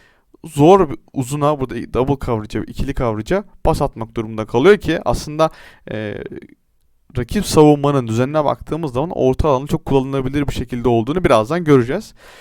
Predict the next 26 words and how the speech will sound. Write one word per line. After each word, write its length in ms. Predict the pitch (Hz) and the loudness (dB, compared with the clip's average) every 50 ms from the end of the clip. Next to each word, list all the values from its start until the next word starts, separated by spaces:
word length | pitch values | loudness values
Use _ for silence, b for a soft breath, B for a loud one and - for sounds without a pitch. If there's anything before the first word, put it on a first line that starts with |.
| B B B B B | B B B B B
Şimdi 220 | - - - - | -14 -10 -6 -4
özellikle 380 | 147 135 160 196 240 262 - 151 | -2 0 0 0 -2 -2 -4 -6
şöyle 300 | 104 127 170 180 185 156 | -4 -4 -4 -4 -4 -4
durum, 280 | 151 147 139 127 139 156 | -6 -6 -6 -8 -10 -10
bu 60 | 160 | -6
tarz 260 | - 202 165 139 123 | -2 -2 -2 0 -2
durumlarda 360 | 127 127 127 123 113 107 113 | -4 -4 -6 -6 -6 -6 -6
yani 160 | 107 110 - | -8 -8 -10
iki 200 | - - - 208 | -12 -12 -12 -10
safety'li 460 | - - 185 147 - - - 120 113 120 | -8 -6 -6 -6 -6 -6 -10 -8 -8 -6
durumlarda, 600 | 123 143 156 147 139 117 107 98 101 123 170 - B B B B B B B B B B B B B - | -6 -6 -6 -6 -6 -6 -6 -6 -8 -10 -10 -12 B B B B B B B B B B B B B -16
e, 220 | - - 60 - - - - - _ _ - | -14 -14 -14 -14 -16 -18 -20 -20 _ _ -20
saha 500 | - - - - - 139 139 170 208 208 | -20 -18 -14 -10 -6 -4 0 0 2 4
ortası 480 | 190 175 160 - - 160 - - 202 | 4 4 4 2 0 -4 -4 -4 -4
da 160 | 151 123 107 95 - | -4 -4 -4 -6 -10
yine 140 | 117 120 143 | -10 -8 -8
ç-, 380 | 170 180 - - - - - - | -8 -10 -12 -14 -18 -14 -8 -6
en 120 | 156 160 | -6 -4
çok 180 | - - 139 - | -4 -4 -6 -4
kullanılan 340 | - 131 117 110 110 - _ - | -4 -4 -4 -4 -6 -8 _ -8
alanlardan 540 | 123 127 131 127 127 120 113 160 165 180 | -6 -4 -4 -4 -6 -6 -4 -4 -6 -6
bir 60 | 170 - | -6 -6
tanesi. 380 | - 135 110 107 110 107 - | -6 -6 -4 -4 -6 -8 -8
Çünkü 340 | - 131 127 - 135 127 135 | -10 -12 -10 -8 -8 -8 -8
bu 60 | 156 | -8
konseptin 720 | - - 160 147 139 - - 135 - - - 127 123 117 | -6 -4 -4 -4 -4 -2 -4 -4 -4 -6 -8 -10 -10 -10